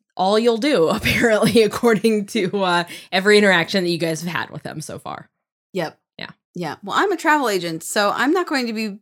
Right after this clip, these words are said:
Speaker 2: telling my clients to book <laughs> American Airlines any longer.
Speaker 1: Yeah.
Speaker 2: That's for sure.
Speaker 1: So suck it, American Airlines.
Speaker 2: Yeah, 'cause they definitely listen.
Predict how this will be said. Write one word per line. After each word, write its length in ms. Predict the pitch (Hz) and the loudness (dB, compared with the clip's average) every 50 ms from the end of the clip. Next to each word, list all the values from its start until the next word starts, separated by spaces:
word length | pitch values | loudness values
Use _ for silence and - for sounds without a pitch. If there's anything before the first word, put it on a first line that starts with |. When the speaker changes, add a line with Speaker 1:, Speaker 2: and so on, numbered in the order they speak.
| _ - | _ -16
Speaker 2:
telling 500 | - - 269 302 320 302 233 208 214 214 | -10 -6 -4 -4 -2 -2 -2 -2 -2 -2
my 280 | 185 170 180 190 190 | -2 -2 -2 -2 -4
clients 640 | 196 - 233 226 285 262 202 175 180 180 185 - - | -4 -6 -6 -4 -4 -2 -4 -4 -4 -6 -8 -10 -10
to 100 | - 220 | -10 -10
book 240 | - - 247 247 - - - 277 - - | -6 -4 -4 -4 -4 -6 -12 -10 -8 -8
<laughs> 140 | - - | -4 0
American 480 | 269 277 277 269 262 262 - - 233 233 - | 0 0 0 0 -2 -2 -4 -8 -8 -6 -4
Airlines 460 | 226 226 285 226 170 147 151 156 - | -2 -2 -2 -2 -4 -6 -8 -10 -10
any 160 | 143 139 123 | -12 -12 -10
longer. 480 | 120 120 113 110 104 - 143 175 214 - - | -10 -10 -10 -10 -10 -8 -8 -8 -8 -8 -8
Speaker 1:
Yeah. 160 | - 254 392 466 | -6 -6 -4 -4
Speaker 2:
That's 200 | - 185 220 - | -2 -4 -4 -4
for 140 | - - 135 | -8 -10 -12
sure. 360 | 170 - - 131 139 180 - _ _ _ _ _ _ | -10 -8 -8 -6 -6 -8 -8 _ _ _ _ _ _
Speaker 1:
So 180 | - - 160 165 | -12 -10 -8 -8
suck 280 | 156 - - - - 190 | -8 -8 -8 -6 -6 -6
it, 140 | - - - | -8 -8 -8
American 320 | 165 165 160 160 156 170 160 | -8 -8 -6 -6 -6 -6 -6
Airlines. 640 | 160 170 175 185 196 220 240 240 - - - - _ _ _ _ _ _ _ - 190 | -4 -4 -4 -2 -2 -2 -4 -6 -10 -14 -18 -20 _ _ _ _ _ _ _ -12 -6
Speaker 2:
Yeah, 440 | 180 202 220 233 220 185 160 131 - | -2 0 2 2 2 2 0 -2 -6
'cause 380 | - - 190 180 180 - - - | -6 -4 -4 -4 -4 -6 -8 -4
they 160 | 214 208 220 | -4 -4 -2
definitely 440 | 185 196 165 190 - 170 170 165 175 | -2 -2 -4 -4 -6 -10 -10 -8 -6
listen. 420 | 185 185 185 - - 214 214 220 | -6 -6 -4 -4 -4 -6 -6 -6